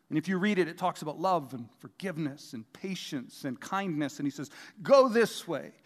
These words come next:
Here's how I want you to live your life." And as he concludes this powerful sermon,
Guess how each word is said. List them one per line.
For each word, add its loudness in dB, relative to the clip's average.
Here's 4
how 8
I 6
want 2
you 4
to 2
live 2
your 2
life." 0
And -2
as 2
he 4
concludes -2
this -2
powerful 2
sermon, -8